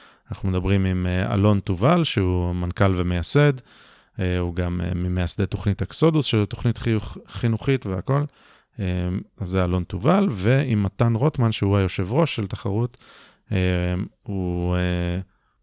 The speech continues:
בוגר האוניברסיטה העברית בירושלים במדע המדינה, יהדות, ו-, אה, היום הוא גם במגזר העסקי וגם היושב ראש של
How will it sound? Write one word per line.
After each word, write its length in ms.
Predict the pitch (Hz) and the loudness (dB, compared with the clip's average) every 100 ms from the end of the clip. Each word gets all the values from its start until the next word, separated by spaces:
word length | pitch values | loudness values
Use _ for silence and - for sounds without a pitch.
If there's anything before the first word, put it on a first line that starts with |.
| - | -10
בוגר 320 | 98 87 98 | -6 0 0
האוניברסיטה 460 | 87 90 92 - 98 | 2 0 -2 0 -2
העברית 320 | 87 95 107 | 0 0 2
בירושלים 580 | 95 90 - 95 101 92 | 2 2 0 2 4 2
במדע 340 | 87 87 90 | 0 0 2
המדינה, 480 | 90 87 101 147 131 | 2 0 2 2 2
יהדות, 500 | 107 90 131 123 - | 0 0 0 0 -6
ו-, 360 | 87 87 85 87 - _ 104 | -8 -6 -4 -8 -12 _ -12
אה, 60 | 101 - - 202 - 107 - - | -10 -10 -12 -14 -14 -12 -12 -6
היום 340 | 98 92 92 | 0 2 2
הוא 260 | 90 90 87 | 2 0 0
גם 280 | 92 92 98 | 0 0 -2
במגזר 480 | 104 90 90 90 95 | -2 -4 -2 0 0
העסקי 420 | 90 87 - 180 139 | 0 -4 -4 -4 -4
וגם 340 | 101 95 90 | -2 -2 0
היושב 340 | 90 - 98 92 | -2 -4 -4 -2
ראש 200 | 92 - | -2 -2
של 220 | 98 | -4